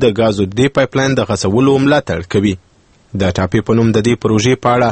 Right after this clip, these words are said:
د امریکا د بهرنیو چارو د وزارت یو ویاند رسنیو ته ویلي چې دا د سیمه ییزو ستراتیژیکو لومړیتوبونو لپاره یو مثبت ګام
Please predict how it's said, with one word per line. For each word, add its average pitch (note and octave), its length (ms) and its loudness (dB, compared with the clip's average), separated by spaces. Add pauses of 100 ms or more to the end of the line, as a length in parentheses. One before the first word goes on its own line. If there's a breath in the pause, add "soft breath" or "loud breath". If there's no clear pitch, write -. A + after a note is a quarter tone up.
(380 loud breath)
د A#2+ 80 2
امریکا A#2 300 0 (100)
د A#2+ 80 4
بهرنیو A#2+ 400 0
چارو B2 220 0
د A#2 80 2
وزارت A#2+ 360 0
یو B2 120 2
ویاند B2 320 0
رسنیو B2 360 0
ته B2 120 0
ویلي C#3 280 2
چې - 520 -4
دا - 120 4
د B2+ 80 -2
سیمه C3+ 220 2
ییزو D3 180 0
ستراتیژیکو B2+ 600 0
لومړیتوبونو A2+ 580 2
لپاره B2 380 0
یو A2 160 2
مثبت F#2 360 -4 (120)
ګام E2 200 0